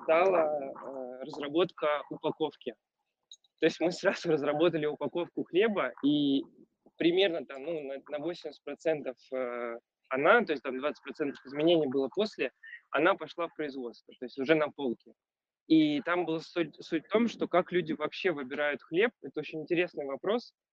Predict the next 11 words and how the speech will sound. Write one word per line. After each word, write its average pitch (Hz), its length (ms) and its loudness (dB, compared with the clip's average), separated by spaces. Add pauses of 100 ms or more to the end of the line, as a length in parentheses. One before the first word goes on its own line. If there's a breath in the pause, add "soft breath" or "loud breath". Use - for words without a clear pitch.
(460)
И 156 380 6
компания 196 400 -4
никогда 175 360 -2
не 196 120 -4
задавалась 190 600 -8
этим 143 140 -18
вопросом: 151 400 -6
«А 127 40 -2
как 202 180 2
выбирают 170 460 4
хлеб?» 139 300 0